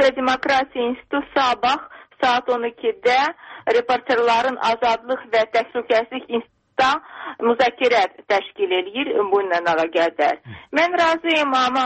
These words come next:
Narman xanımla o məsələdə ki, hər kəsin öz mövqeyi ola bilər.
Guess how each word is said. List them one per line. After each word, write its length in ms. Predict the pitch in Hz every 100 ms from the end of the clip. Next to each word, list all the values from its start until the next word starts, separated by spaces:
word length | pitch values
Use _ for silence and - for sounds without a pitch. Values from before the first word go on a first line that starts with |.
| 247
Narman 560 | 254 262 247 240 233 233
xanımla 480 | 262 247 233 220 214 214 -
o 80 | 233
məsələdə 640 | 214 202 214 208 196 269 302
ki, 100 | 302 -
hər 220 | 339 370 381
kəsin 480 | - 262 277 320 311 -
öz 260 | 277 269
mövqeyi 420 | 247 233 226 233 208
ola 280 | 170 160 143
bilər. 340 | 147 143 147